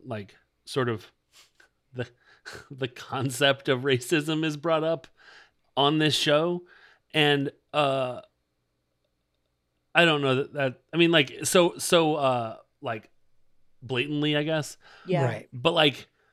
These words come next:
Speaker 1: it's really interesting to kinda go back to, like, like, Hunt and all those people are after them.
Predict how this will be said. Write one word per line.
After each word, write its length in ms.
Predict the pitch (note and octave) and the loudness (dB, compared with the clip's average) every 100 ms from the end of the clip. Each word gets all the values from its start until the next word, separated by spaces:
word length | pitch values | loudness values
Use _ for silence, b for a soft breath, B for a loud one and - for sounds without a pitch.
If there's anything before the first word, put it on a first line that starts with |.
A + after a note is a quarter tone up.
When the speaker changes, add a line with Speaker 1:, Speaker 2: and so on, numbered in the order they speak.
| _ _ | _ _
Speaker 1:
it's 200 | - D#3+ | -4 0
really 200 | G#3 G#3+ | 2 2
interesting 440 | F#3 F3 E3+ E3+ D3+ | 2 2 0 0 -4
to 100 | D3 | -6
kinda 220 | D3+ F3+ | -4 -2
go 120 | F3 | -2
back 320 | E3 D3 C#3+ - | -2 -4 -6 -8
to, 100 | D3+ | -8
like, 340 | C#3 A2+ A2+ - _ _ _ _ _ _ _ _ _ _ _ _ _ _ _ - | -6 -8 -10 -20 _ _ _ _ _ _ _ _ _ _ _ _ _ _ _ -8
like, 220 | C#3 A#2 | -6 -6
Hunt 400 | - - G3+ G3+ | -6 0 2 4
and 100 | F3+ | 2
all 140 | D#3+ | 4
those 160 | D#3+ D3 | 2 2
people 500 | C#3 B2 B2 G#2+ - | 0 -2 -2 -6 -10
are 180 | - B2+ | -6 -2
after 400 | C3+ C3+ B2+ B2 | 2 2 0 -4
them. 340 | G2+ G2 F#2+ | -6 -10 -16